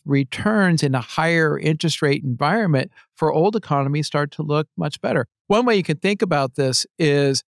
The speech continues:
technology is long duration. Old economy is short duration. Digging a mine out of the ground or putting a drill bit in the ground is activity today, short duration, while technology, green tech,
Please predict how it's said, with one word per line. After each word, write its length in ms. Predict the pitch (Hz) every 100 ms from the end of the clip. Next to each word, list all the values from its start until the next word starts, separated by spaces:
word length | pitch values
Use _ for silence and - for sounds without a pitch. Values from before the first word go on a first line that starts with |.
| -
technology 760 | 208 208 185 196 220 165 165
is 180 | 151 131
long 340 | 127 139 160 139
duration. 540 | 123 131 156 - - _ _ _ -
Old 220 | 185 202
economy 500 | 170 160 156 160 156
is 100 | 143
short 300 | - 180 -
duration. 560 | 139 120 117 - - - _ 104
Digging 340 | 110 156 165
a 60 | 151
mine 340 | 143 147 151
out 180 | 147 147
of 60 | 139
the 80 | 135
ground 440 | 135 143 151 143
or 160 | 117 110 _ _
putting 220 | 165 165 147
a 100 | 127
drill 260 | 139 165
bit 200 | 143 135
in 40 | 147
the 60 |
ground 400 | 123 139 165 156
is 200 | 135 127 - _ -
activity 640 | 160 156 - 170 151 143 135
today, 480 | - 131 135 131 107
short 380 | - 160 143 160
duration, 640 | 135 143 190 - 147 127
while 360 | 113 135 131 123 _ _ -
technology, 840 | 185 - 175 160 156 151 147 143
green 440 | 143 151 151 151
tech, 400 | - 151 143 -